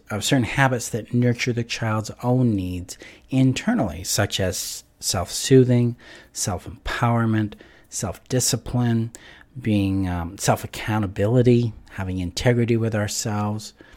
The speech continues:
and being willing to ask for help in healthy ways.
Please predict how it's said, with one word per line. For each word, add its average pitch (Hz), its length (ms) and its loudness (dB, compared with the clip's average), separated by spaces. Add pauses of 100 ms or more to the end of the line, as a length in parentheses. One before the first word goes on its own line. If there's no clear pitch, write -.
(640)
and 135 400 4
being 139 200 6
willing 143 220 6
to 135 60 6
ask 170 420 -2
for 156 160 -2
help - 480 -8 (220)
in 135 140 -4
healthy 101 360 -8
ways. - 540 -6